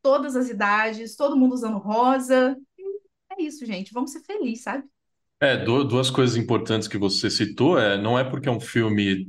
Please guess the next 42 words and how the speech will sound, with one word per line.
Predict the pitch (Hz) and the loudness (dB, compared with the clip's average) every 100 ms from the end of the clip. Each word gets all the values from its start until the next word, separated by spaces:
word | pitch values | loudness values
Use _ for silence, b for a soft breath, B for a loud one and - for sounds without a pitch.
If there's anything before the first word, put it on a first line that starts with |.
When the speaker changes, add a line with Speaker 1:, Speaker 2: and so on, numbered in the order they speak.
| - _ | -12 _
Speaker 2:
patrocinado | - - 110 - 110 101 104 104 101 95 | -4 -2 -2 0 0 0 0 0 -4 -4
pela | 104 101 | -2 0
Mattel | 101 95 - 104 123 127 | 0 -2 0 0 0 -2
que | - | 0
a | 139 | 0
Mattel | 139 135 120 127 | 2 0 0 -2
é | 131 | 0
poupada, | 156 160 110 98 95 95 | 0 2 0 0 -2 -6
né? | 123 127 | -8 -8
Ela | 98 95 | -4 -2
é | |
muito | 101 101 143 135 | 0 2 0 0
Speaker 1:
Uhum. | |
Speaker 2:
criticada | - - 139 107 113 123 120 | -2 0 2 2 2 0 0
e | 107 | 0
a | |
Greta | 107 107 107 98 | 0 -2 -2 0
Gerwig, | 101 104 110 117 | 2 0 -2 -6
Speaker 1:
O | 254 | -4
Speaker 2:
é, | 202 202 | -2 0
Speaker 1:
tempo | 190 277 381 381 | 0 -2 -8 -10
todo. | - 190 | -8 -4
Speaker 2:
incluiu | 175 120 - 143 143 117 135 | -2 -2 2 4 6 6 4
isso | 110 110 110 | 4 2 0
no | 107 | 0
roteiro. | 120 123 104 92 95 | 0 0 0 0 2
E | 151 | 2
é | |
muito | 165 185 180 | 2 0 0
legal | 113 123 127 | 2 2 0
como | 127 117 | 0 0
as | - | -2
críticas | - 127 127 127 98 | -2 0 -2 -2 -2
ao | 104 | -2
patriarcado | 107 101 104 104 101 117 - | -2 -2 -2 -2 -2 -4 -4
são | 127 123 | -4 -4
sutis, | 120 - 127 - 117 107 | -4 -6 -4 -2 0 0
né? | 110 | 2
Algumas | 110 110 185 135 | 2 2 2 2
são | - 104 98 | 0 -2 0
na | 101 | -2
cara, | - 107 101 131 151 | -2 0 0 0 -4